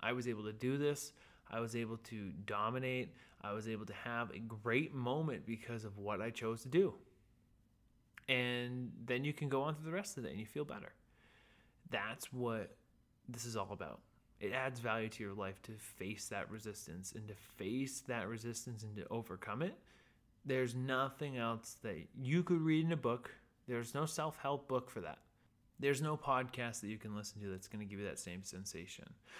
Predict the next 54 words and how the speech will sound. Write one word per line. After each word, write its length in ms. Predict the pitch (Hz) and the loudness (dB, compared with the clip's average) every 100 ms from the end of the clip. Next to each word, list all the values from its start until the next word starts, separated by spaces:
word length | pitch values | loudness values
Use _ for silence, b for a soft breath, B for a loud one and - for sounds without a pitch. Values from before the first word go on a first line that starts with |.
| B 113 | B -6
And 140 | 139 120 | -4 2
so 320 | 127 120 117 B B | 4 4 2 B B
when 200 | 139 139 | -2 2
you 180 | 160 180 | 4 2
think 560 | 175 117 135 160 - - - | 2 0 0 -2 -8 -12 0
that 140 | 127 | 0
you 140 | 107 113 | 0 -4
can't 560 | - 120 123 135 - - - _ 123 | -2 0 0 -2 -8 -16 -20 _ -4
do 200 | 113 113 | 0 2
it 220 | 165 180 | 2 0
and 140 | 120 113 | -2 -2
you 80 | 110 | -2
feel 240 | - 131 | 2 2
like 160 | 123 113 | 2 0
you 60 | |
can't 320 | 104 123 117 | -8 -4 -4
work 220 | - 123 101 | -2 -2 0
out 200 | 107 98 | 0 0
and 80 | |
there's 160 | 101 107 | -2 0
all 280 | 120 190 214 | 6 6 8
the 80 | 196 | 6
reasons 400 | 190 185 175 160 | 6 6 6 4
in 60 | |
the 100 | 160 | 2
world 240 | 135 143 139 | 2 0 2
for 100 | 135 | 0
you 80 | |
not 260 | 127 120 127 | 2 0 0
to 60 | 127 | 0
go 80 | |
to 60 | 123 | 0
the 80 | 117 | 0
gym 360 | 113 113 117 | 0 0 0
and 80 | 113 | 0
not 200 | 113 117 | 2 2
exercise 680 | 117 - - - 110 107 107 | 0 -4 -8 -2 2 2 0
and, 180 | 110 107 - B B B - | -4 -8 -10 B B B -8
"Oh, 40 | |
I 220 | 135 127 131 | -6 -6 -6
guess 160 | 135 127 | -6 -6
I 60 | 127 | -4
could 100 | 117 | -4
just 180 | 113 | -6
take 220 | - 123 120 | -6 -6 -4
it 60 | |
easy 360 | 117 120 117 113 | -2 -2 -2 -2
or 40 | |
I 40 | 117 | -2
could 100 | 117 | -4
have 180 | 120 | -4
an 160 | 120 113 | -4 -4
easy 300 | 123 117 113 | -4 -2 -2
week." 440 | 110 113 113 113 | 0 0 0 -4